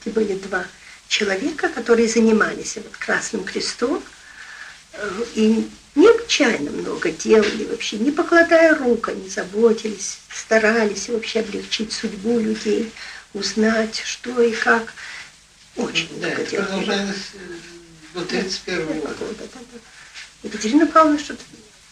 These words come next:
Speaker 1: невероятное сделала. Не знаю, сколько тысяч людей ее с благодарностью вспоминает.
Speaker 2: Ага. Ну, потом вот, э, Владимир Владиславович упоминал, э, что вы были, э,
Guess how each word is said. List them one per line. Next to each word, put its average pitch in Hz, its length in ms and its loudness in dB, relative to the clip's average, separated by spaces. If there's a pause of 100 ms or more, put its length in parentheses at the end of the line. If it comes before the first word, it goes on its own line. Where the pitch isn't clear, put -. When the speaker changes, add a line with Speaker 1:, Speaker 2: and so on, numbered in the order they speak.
(140)
Speaker 1:
невероятное 294 720 0
сделала. 269 380 -4
Не 262 160 0
знаю, - 240 0
сколько - 280 -10
тысяч - 460 2
людей 247 420 0 (520)
ее 175 280 -6
с - 80 -4
благодарностью 214 760 -4
вспоминает. - 360 -10 (1160)
Speaker 2:
Ага. 110 100 -10 (640)
Ну, 156 320 -2 (380)
потом 185 340 -2
вот, 185 180 -4 (240)
э, 165 260 -4
Владимир 156 320 -2
Владиславович 156 640 -6
упоминал, 151 500 -6 (480)
э, 143 80 -12
что - 220 -6
вы 123 200 -4
были, 160 500 -6 (760)
э, 135 40 -16